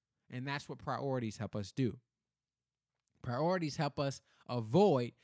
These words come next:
the misalignment of our lives that can take us to the left, to the right, you know, and we're just going to and fro depending on who or, or what's around us.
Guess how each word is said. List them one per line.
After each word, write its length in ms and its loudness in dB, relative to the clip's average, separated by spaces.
the 80 -4
misalignment 920 2
of 140 -6
our 120 0
lives 640 6
that 180 -4
can 100 -4
take 260 -4
us 180 0
to 120 -8
the 80 -8
left, 440 4
to 80 -4
the 120 -4
right, 420 6
you 100 -8
know, 300 -8
and 100 -6
we're 140 0
just 260 -8
going 300 -2
to 260 0
and 120 -4
fro 460 2
depending 400 -4
on 260 -6
who 300 8
or, 180 2
or 140 -2
what's 260 -2
around 420 0
us. 340 -14